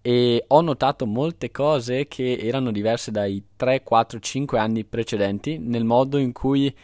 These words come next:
è meglio strutturarsi per essere efficienti nel lavoro, nel, eh, salute, <laughs> nell'apprendere lingue e tante cose, no?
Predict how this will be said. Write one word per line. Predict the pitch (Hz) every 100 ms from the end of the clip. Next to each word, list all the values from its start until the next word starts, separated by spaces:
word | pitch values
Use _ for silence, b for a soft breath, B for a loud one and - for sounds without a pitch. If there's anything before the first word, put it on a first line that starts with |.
| b b b
è | 131
meglio | 123 139 135
strutturarsi | 123 - 160 170 - 135 117 120 143 135 - 113
per | 127 127
essere | 120 - 135 127 131
efficienti | - 135 117 - 175 139 - 90
nel | 113 123
lavoro, | 123 135 160 160 160 160
nel, | 156 123 113 110 104 101 98 92
eh, |
salute, | 92 107 120 135 139 135 131 120 -
<laughs> | -
nell'apprendere | 123 117 - 123 123 120 113
lingue | 117 120 120 120
e | 117
tante | 113 110 110
cose, | 98 101 92 95
no? | 101 117